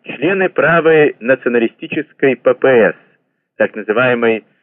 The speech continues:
революционной фракции П П С, применявшей индивидуальный террор. Примечание редакции. Где их поместили?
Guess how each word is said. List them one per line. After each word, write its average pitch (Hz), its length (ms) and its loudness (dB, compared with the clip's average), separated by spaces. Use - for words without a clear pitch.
революционной 135 800 2
фракции 131 640 -4
П 90 160 -10
П 82 300 -4
С, - 20 -20
применявшей 127 880 0
индивидуальный 117 720 -2
террор. 95 480 -6
Примечание 110 520 -6
редакции. - 600 -20
Где 233 320 0
их 226 120 -6
поместили? 196 800 0